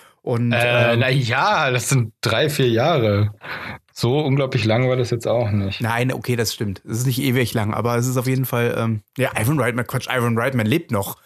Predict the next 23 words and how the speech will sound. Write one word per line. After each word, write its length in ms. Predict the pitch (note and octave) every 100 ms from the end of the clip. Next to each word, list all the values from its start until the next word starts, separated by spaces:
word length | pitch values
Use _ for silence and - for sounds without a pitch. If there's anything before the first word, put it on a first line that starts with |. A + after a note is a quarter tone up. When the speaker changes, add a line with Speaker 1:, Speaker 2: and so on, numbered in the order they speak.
| _ -
Speaker 1:
Was 100 | -
sag 120 | D3+
ich 80 | D3
denn 120 | A#2
da? 140 | G2+ F#2
Harold 340 | C#3+ B2+ A2
Ramis 320 | B2+ F3 G#2
ist 100 | A2+
vor 120 | - A#2+
drei, 200 | A2+ G#2+
vier 120 | A2+
Jahren 240 | G#2 G#2
gescho-, 340 | G#2 - A2 A#2+
gestorben. 420 | A2+ G#2+ G#2 G2+ - - -
Der 80 | F#3
hat 40 |
den 20 | G#3
Speaker 2:
Iron 80 |
Speaker 1:
Film 120 | C3 A#2
Speaker 2:
Man 160 | A2
ist 160 | A2 -
Speaker 1:
mitgeschrieben. 440 | A#2+ G#2+ G2
Speaker 2:
tot. 0 | -